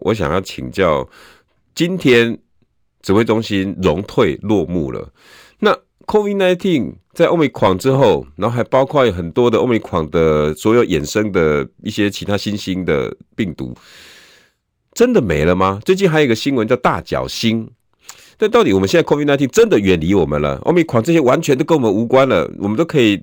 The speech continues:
摘，摘下口罩，然后其他的作为都不需要了，还是王医生，你建议就算指挥中心没了，我们应该还要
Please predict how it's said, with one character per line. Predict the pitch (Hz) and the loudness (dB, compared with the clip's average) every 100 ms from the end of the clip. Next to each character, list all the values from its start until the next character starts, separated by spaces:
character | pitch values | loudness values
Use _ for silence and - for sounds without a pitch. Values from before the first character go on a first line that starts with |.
| - | 0
摘， | 160 | 0
摘 | 156 156 | 2 0
下 | 156 151 | 2 0
口 | - 87 82 | 0 -2 -2
罩， | - 123 107 92 | 2 2 4 2
然 | 90 | 2
后 | 113 | -2
其 | - | -2
他 | 107 117 | -2 0
的 | 98 - _ _ | -2 -4 _ _
作 | - 131 | 0 4
为 | 85 | 4
都 | 87 | 2
不 | 107 110 | -2 -6
需 | 117 | 0
要 | 104 | 2
了， | 87 | 2
还 | 127 | 0
是 | 170 - _ _ _ - _ _ - | 0 -6 _ _ _ -20 _ _ -2
王 | 160 | 2
医 | |
生， | 190 | 2
你 | 143 | 2
建 | - 185 143 | 2 2 2
议 | 135 87 - - - | -2 -4 -6 -8 0
就 | 180 | 2
算 | 160 113 | 2 0
指 | 87 | 0
挥 | 98 | 2
中 | 110 | 0
心 | - 95 | -2 -4
没 | 71 67 | -4 -4
了， | 62 - - | -6 -10 -4
我 | 98 | 0
们 | 95 | 2
应 | 123 | 2
该 | 135 | 0
还 | 101 | 0
要 | 87 | 0